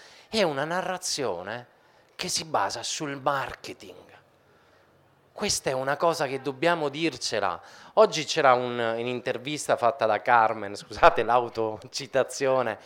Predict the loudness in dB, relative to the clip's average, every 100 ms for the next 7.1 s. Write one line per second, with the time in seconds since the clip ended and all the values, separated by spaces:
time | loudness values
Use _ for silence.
0 | -20 -6 -2 0 0 -2 0 -2 -2 -4
1 | -6 -2 2 2 0 -10 -20 -6 4 6
2 | 6 4 2 -10 -20 -8 0 2 4 4
3 | 4 0 2 2 4 2 2 4 6 6
4 | 4 -2 2 4 4 0 -4 -4 -4 2
5 | 0 0 -8 -12 -10 4 6 6 2 0
6 | 4 4 2 -4 0 2 2 0 -2 -2